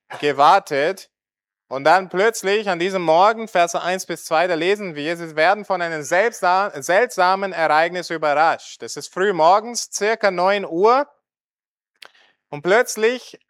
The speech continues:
kommt wie ein starkes Gewitter.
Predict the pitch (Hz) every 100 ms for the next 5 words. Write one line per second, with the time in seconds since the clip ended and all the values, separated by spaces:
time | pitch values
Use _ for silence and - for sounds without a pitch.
0 | _ - 190 226 220 165 226 247 214 202
1 | - 247 269 240 - 214 180 233 - 123
2 | -